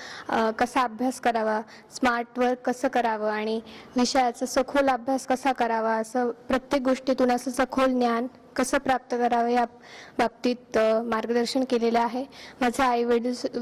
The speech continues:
आईवडिलांनीसुद्धा मला खूप मार्गदर्शन केलं. माझ्या वडिलांनीसुद्धा मला फिजिक्स या विषयात खूप मदत केली आणि माझ्या मित्रमैत्रिणीसुद्धा आम्ही डिस्कशन करून अभ्यास करायचो,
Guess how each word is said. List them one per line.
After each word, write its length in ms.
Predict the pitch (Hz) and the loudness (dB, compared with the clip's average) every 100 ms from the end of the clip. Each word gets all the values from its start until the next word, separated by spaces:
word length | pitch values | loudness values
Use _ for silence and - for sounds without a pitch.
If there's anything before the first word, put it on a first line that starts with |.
| 233 | -2
आईवडिलांनीसुद्धा 960 | 247 233 240 247 247 254 247 226 247 | 0 0 2 2 0 -2 -2 0 0
मला 340 | 262 - - 247 | 0 -6 -2 -2
खूप 180 | 240 262 | 0 0
मार्गदर्शन 640 | 262 247 240 247 233 262 | 2 0 0 -2 0 -2
केलं. 220 | 254 240 | 0 0
माझ्या 260 | 240 233 254 | 0 0 0
वडिलांनीसुद्धा 680 | 247 226 233 233 240 220 240 | 0 0 0 0 -2 -2 0
मला 200 | 240 247 | 0 -2
फिजिक्स 480 | 247 254 254 - | -2 0 0 0
या 100 | 262 | 0
विषयात 420 | 240 240 - 247 240 - | 2 0 0 0 0 -4
खूप 200 | 285 262 | -4 0
मदत 260 | 269 254 - | 2 2 0
केली 240 | 240 226 247 - - - - - | 0 0 -2 -6 -14 -14 -14 -6
आणि 500 | 285 240 240 233 240 - 277 - | -2 0 2 2 2 0 -6 -2
माझ्या 300 | 247 247 269 | 0 2 2
मित्रमैत्रिणीसुद्धा 960 | 262 254 262 254 247 254 254 254 226 262 | 2 2 0 2 0 0 0 -2 -2 0
आम्ही 320 | 240 247 262 | 2 2 2
डिस्कशन 520 | 247 262 - - 277 | 2 2 0 0 2
करून 240 | 262 254 | 2 2
अभ्यास 340 | 254 247 254 254 | 0 0 -4 0
करायचो, 480 | 233 226 220 220 | 0 0 0 -2